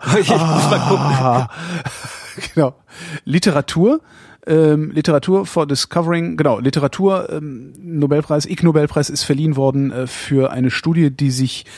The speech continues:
Speaker 2: die Frage gestellt hat, ob es das Wort „Hä?“ als Nachfrage, ja, „Hä?“, ob's das in allen Sprachen gibt. Finde ich eigentlich ganz cool, weil das
Speaker 1: Wollte
Speaker 2: ist ein
Speaker 1: grad sagen,
Speaker 2: sehr
Speaker 1: finde ich,
Speaker 2: wichtiges
Speaker 1: finde ich, finde ich auch sinnvoll.
Speaker 2: Ja, es ist ein sehr, sehr wichtiges Wort eigentlich, weil, „Hä?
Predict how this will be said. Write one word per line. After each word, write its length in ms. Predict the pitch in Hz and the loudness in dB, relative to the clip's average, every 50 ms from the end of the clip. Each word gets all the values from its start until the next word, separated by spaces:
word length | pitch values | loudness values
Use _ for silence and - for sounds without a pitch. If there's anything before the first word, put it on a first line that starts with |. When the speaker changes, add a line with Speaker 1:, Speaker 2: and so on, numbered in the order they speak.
| - - - - - _ _ - | -20 -20 -20 -20 -20 _ _ -20
Speaker 2:
die 200 | - 127 127 131 | -18 -6 -6 -6
Frage 420 | - - - - 127 131 170 175 175 | -4 -4 -2 0 2 2 2 2 0
gestellt 380 | 165 - - - 151 156 151 | -2 -2 2 2 2 2 2
hat, 120 | 156 143 - | 0 -2 -2
ob 160 | - 131 - | -4 -4 -2
es 220 | 135 - - _ _ _ _ - | -4 -4 -4 _ _ _ _ -4
das 240 | 135 123 - - 117 | -4 -4 -4 -6 -8
Wort 460 | 127 104 107 131 131 165 196 - - _ - - - - _ _ _ | -8 -2 0 2 2 2 0 -2 -6 _ -20 -20 -20 -20 _ _ _
„Hä?“ 440 | _ - - - - 117 120 143 202 269 339 339 - _ _ _ _ _ _ _ _ - | _ -14 -10 -6 -2 0 0 2 2 0 -2 -4 -8 _ _ _ _ _ _ _ _ -4
als 220 | 123 120 - - | -4 -2 0 0
Nachfrage, 720 | 143 139 180 208 - - - - 113 101 104 110 160 247 - - | 0 0 0 0 -2 -6 -4 -4 -2 0 0 0 0 -2 -2 0
ja, 160 | 123 175 214 - | 0 0 0 -2
„Hä?“, 260 | - - 120 151 220 254 - _ _ - - - - - - - | -4 -2 0 0 0 0 -4 _ _ -20 -20 -20 -20 -20 -8 -4
ob's 220 | 151 143 - - | -4 -2 0 0
das 160 | 165 160 - | 0 0 0
in 100 | 160 143 | 0 0
allen 200 | - 165 170 160 | 0 2 2 2
Sprachen 440 | 151 - - 147 151 156 143 147 110 | 0 0 -2 -2 -2 -2 0 -2 -4
gibt. 300 | 104 98 - - - _ _ _ _ _ _ _ _ _ _ _ _ _ _ _ _ _ _ _ _ _ _ _ _ _ _ _ _ - | -4 -6 -10 -14 -20 _ _ _ _ _ _ _ _ _ _ _ _ _ _ _ _ _ _ _ _ _ _ _ _ _ _ _ _ -20
Finde 280 | - - - 196 190 | -14 -2 -2 -2 0
ich 140 | 175 - 113 | 0 -2 0
eigentlich 200 | 127 196 214 - | 0 0 0 2
ganz 220 | - 147 143 - - | 0 0 0 0 2
cool, 140 | - 277 165 | 2 2 2
weil 80 | 127 123 | 2 2
das 100 | 127 131 | 2 2
Speaker 1:
Wollte 120 | 139 151 | 2 0
Speaker 2:
ist 60 | 151 160 | 0 -2
ein 40 | |
Speaker 1:
grad 120 | 156 143 160 | -2 -4 -2
sagen, 180 | 160 147 - | 0 0 2
Speaker 2:
sehr 140 | - 160 208 | 2 2 2
Speaker 1:
finde 140 | 202 160 190 | 2 2 0
ich, 60 | 190 - | 0 0
Speaker 2:
wichtiges 460 | - 196 170 170 - - - - _ _ | 0 0 0 2 2 0 -2 -2 _ _
Speaker 1:
finde 80 | - - - 127 135 139 | -20 -20 -18 -14 -12 -12
ich, 40 | 123 | -12
finde 40 | 147 - _ _ _ - | -12 -14 _ _ _ -16
ich 60 | 143 | -16
auch 60 | 143 - - - | -16 -14 -16 -12
sinnvoll. 400 | - 175 175 - - 92 92 _ - 170 | -10 -10 -10 -8 -10 -12 -12 _ 0 0
Speaker 2:
Ja, 160 | 202 - - | 0 0 0
es 140 | 131 120 143 | -4 -4 -4
ist 60 | 143 | -2
ein 60 | 139 | 0
sehr, 140 | 131 156 160 | 2 2 4
sehr 140 | 170 160 151 | 4 4 2
wichtiges 320 | - - 160 143 131 135 | 2 0 0 0 2 2
Wort 220 | 147 180 175 - | 2 2 2 2
eigentlich, 420 | - - 95 98 104 104 104 - 127 | 0 -4 -4 -4 -4 -4 -4 0 0
weil, 160 | 113 107 101 - | 0 0 0 -2
„Hä? 200 | 98 98 135 | -2 0 0